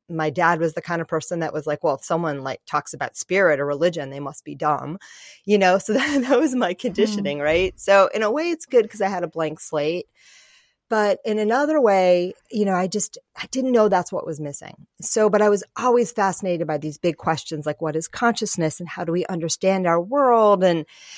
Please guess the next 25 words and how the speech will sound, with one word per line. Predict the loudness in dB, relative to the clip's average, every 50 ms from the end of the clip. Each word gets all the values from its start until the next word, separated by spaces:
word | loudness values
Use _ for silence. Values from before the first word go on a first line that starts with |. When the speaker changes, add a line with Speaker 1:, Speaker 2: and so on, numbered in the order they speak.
| -8 -4
Speaker 1:
and | 0 0
what's | 0 0 0
the | -4 -2
relationship | -2 0 2 0 0 0 -2 -4 -4 0 0 0 0
between, | 0 -4 -8 -6 -4 -2 0 0 2
like, | 0 0 2 2
our | 2
material | 2 2 0 0 0 2 4 4 4 6 4 4 4
bodies | 4 4 4 4 4 2 0 -2
and | -2 -4 -4
brains | -2 -2 0 2 2 2 2 2 0 0 -2
and | -2 -2 0
our | 2 2 2 2 0 0 0
awareness | 0 2 2 2 2 2 2 2 0 0 -2 -4 -6 -8
and | -6 -4
our | -4 -2 -2
emotions? | -2 0 2 2 2 2 2 -2 -4 -4 -4 -4 -6 -8 -10 -8
And, | -8 -8
I | -4
mean, | -4 -4 -2
these | 0 -2 -2 -2 0
things | 0 0 0 0 -4
were | -6 -6
driving | -4 0 0 0 0 0 -2 -8
forces | -8 _ -4 -4 -4 -4 -6 -6 -8 -8 -12